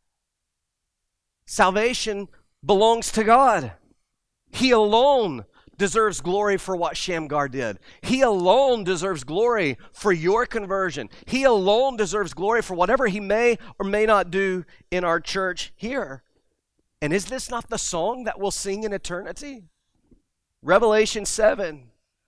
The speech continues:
"After this I looked, and behold, a great multitude that no one could number, from every nation, from all tribes and peoples and languages, standing before the throne and before the Lamb, clothed in white robes with palm branches in their hands."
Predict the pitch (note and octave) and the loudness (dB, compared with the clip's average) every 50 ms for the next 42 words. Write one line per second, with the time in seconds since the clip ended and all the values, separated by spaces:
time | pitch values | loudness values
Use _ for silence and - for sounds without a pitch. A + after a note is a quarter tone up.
0 | _ _ - D#3+ G3+ G#3 - G#3 G3+ G#3 B3 B3 - A3 G3 F#3 F3 F#3+ A3+ B3 | _ _ 2 2 2 2 2 0 2 2 2 2 2 2 2 4 4 4 4 4
1 | A#3 G3 - F#3 F#3 F3+ F3+ F3 D#3+ G#3+ A#3 A#3+ A3+ G3 F3 D#3 F#3 G#3+ A3 F#3 | 2 0 -2 -4 0 4 4 4 4 2 0 2 0 0 -2 0 0 0 0 0
2 | F#3+ F#3 F#3+ G#3+ A3+ - - A3 - - G3 F#3 F3 D#3 C#3 F3 - - F#3 F#3+ | -2 -4 -2 -2 -2 -2 -4 -6 -4 -2 -4 -4 -2 0 -2 -2 -2 -2 -4 -2
3 | G3+ A#3+ B3+ B3 A#3+ A3 - - A3+ F#3 F#3+ G3+ G#3+ G#3+ F3+ C#3+ G#2+ - - - | -2 0 0 0 -2 -2 -2 -4 -4 -2 0 -2 -2 0 -2 -4 -4 -4 -8 -20
4 | - _ - C#3+ C3 C3+ D#3+ F#3+ C4 B3+ A#3 A#3+ A#3 A#3+ A#3 A3 - - B2+ G2+ | -20 _ -8 -6 -2 0 0 0 -2 -2 -4 -4 -2 -2 -2 -4 -6 -8 -8 -10
5 | F#2+ _ _ _ _ - - B2 C3 D#3 A#3 A#3 - - - - G3 G3+ G3+ G3+ | -12 _ _ _ _ -14 -10 -4 -2 0 0 0 -2 -4 -4 -2 0 2 2 2
6 | G3 F#3 D3+ - D#3 C#3+ - - G#3 A3 F#3+ - F3+ F3 D3 B2+ D3+ D3 D3 D#3+ | 2 0 -2 -4 -10 -10 -8 -8 -8 -8 -6 -8 -8 -8 -6 -6 -6 -4 -2 -2
7 | E3+ G3+ A3 G3 F3+ - B2 A2 G2+ - - - - - - _ _ _ - - | -2 -2 -2 -4 -6 -6 -6 -10 -8 -10 -14 -14 -18 -20 -20 _ _ _ -6 -6
8 | - - - G#3 A3+ B3+ C4 B3 C4 B3+ G#3 A#3+ A3+ - - A3 A#3 A#3 - G#3+ | -4 0 0 2 2 2 0 -2 -4 -4 -2 -4 -4 -2 -2 -4 -4 -2 -2 -6
9 | - - F3+ G#3 G#3+ A3 A3 A3 G#3+ G#3 G3+ F#3+ F3+ - - G3+ G3+ F3 F#3+ F3 | -6 -4 -2 -2 0 0 0 -2 -4 -6 -6 -6 -8 -6 -4 -4 -2 -2 -2 0
10 | F3+ F3+ F3+ E3+ D3 A#2 G#2 F#2+ _ _ _ _ _ - - - E3 G3 A3+ B3 | 0 0 0 0 -2 -2 -4 -8 _ _ _ _ _ -14 -12 -6 0 2 2 4
11 | B3 A#3 A3 E3 D3 F3 D#3+ D#3 D3 D#3 G#3 A3 G#3+ F3+ - F#3 G3+ G#3+ G#3+ G#3 | 4 2 0 -2 -4 -6 -6 -6 -6 -6 -6 -6 -6 -8 -6 -2 0 0 0 0
12 | F3+ D#3 C3 A2 - C3 C3 - - - F#3+ F#3+ G#3 G#3 G3+ E3+ F3+ F#3+ F3 F3 | -2 -4 -8 -10 -10 -12 -12 -10 -6 -4 -2 0 0 -2 -2 -2 -6 -4 -4 -4
13 | - - D3+ C3 C3 F3 E3 D3+ D3 C#3+ D#3+ E3+ G3 F3+ D3 B2+ - | -6 -8 -10 -8 -8 -6 -4 -2 -2 -2 -2 -2 -2 -2 -2 -4 -8